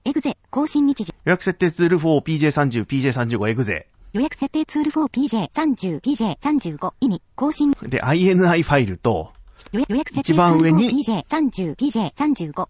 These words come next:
Speaker 1: シーエイチエム。
Speaker 2: まあ、このふ-、三つのファイルが、あー、存在します。で、あの、解凍したばかりの時には、このアイエヌアイファイルというのは存在しません。え、このファイ-、あのー、ツールを使います。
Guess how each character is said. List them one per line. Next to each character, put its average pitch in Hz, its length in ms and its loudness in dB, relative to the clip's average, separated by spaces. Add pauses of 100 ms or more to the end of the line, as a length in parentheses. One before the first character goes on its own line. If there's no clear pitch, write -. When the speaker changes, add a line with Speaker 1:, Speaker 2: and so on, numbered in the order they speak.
Speaker 1:
シ 285 220 0
ー 302 80 2
エ 294 40 2
イ 285 40 2
チ - 140 -2
エ 254 80 2
ム。 190 200 0
Speaker 2:
ま 175 120 2
あ、 - 40 -2
こ 208 80 4
の 208 80 6
ふ-、 - 160 -4
三 180 200 2
つ - 120 -6
の 220 80 6
フ 139 80 2
ァ 156 80 6
イ 143 60 4
ル 120 80 4
が、 90 1080 -2
あ 85 40 -10
ー、 - 120 -4
存 113 40 2
在 95 140 -2
し - 60 -8
ま 85 80 -6
す。 - 100 -20 (260)
で、 285 100 6
あ 294 80 4
の、 247 260 2 (240)
解 330 220 2
凍 494 160 2
し - 60 -4
た 392 100 4
ば 392 100 4
か 262 100 4
り 190 60 6
の 147 80 6
時 143 140 2
に 135 100 6
は、 107 80 4
こ 220 100 2
の 190 120 6
ア 226 100 6
イ 320 100 4
エ 349 100 4
ヌ 359 120 4
ア 339 80 4
イ 277 80 4
フ 254 60 0
ァ 302 100 4
イ 226 60 4
ル 151 100 2
と 120 80 -2
い 113 80 2
う 113 40 4
の 165 80 2
は 170 60 2
存 139 180 0
在 120 120 2
し 107 80 -6
ま 92 80 -4
せ - 120 -8
ん。 - 100 -12 (360)
え、 254 120 0
こ 311 140 4
の 320 160 4
フ 277 80 0
ァ 254 100 4
イ-、 - 60 -4
あ 208 80 4
の 190 600 4
ー、 - 460 -20
ツ 311 120 -2
ー 294 60 2
ル 240 100 2
を 190 40 4
使 - 180 -4
い - 60 -2
ま - 80 -4
す。 - 160 -16